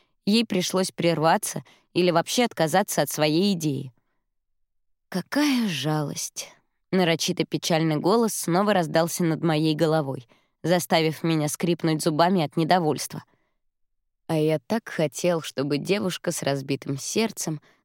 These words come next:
написала обо мне стихи. С какой-то стороны, это даже романтично». Я скривилась и повернула голову к Саше,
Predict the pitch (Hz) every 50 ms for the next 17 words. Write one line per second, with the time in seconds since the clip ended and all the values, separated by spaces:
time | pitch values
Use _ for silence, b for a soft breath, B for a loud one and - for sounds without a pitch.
0 | b - 160 160 139 - 147 131 - - 208 208 185 160 147 143 143 143 139 139
1 | 147 143 139 139 131 - - - - - - - - - - - _ _ _ _
2 | _ _ _ _ _ _ _ _ _ _ _ _ _ _ _ - - 160 147 -
3 | 214 247 277 - 254 - - 254 240 240 240 262 285 285 269 - 220 190 202 220
4 | 196 208 202 196 190 185 165 156 147 - - - - - - - - - _ _
5 | _ _ _ _ _ _ _ _ _ _ _ _ _ _ _ _ _ _ _ _
6 | _ - 160 190 190 - - - 180 196 190 202 247 277 269 240 - - - 165
7 | - 175 170 170 190 202 214 220 226 208 190 - - 190 208 208 185 165 165 -
8 | - - - 226 247 240 - - 160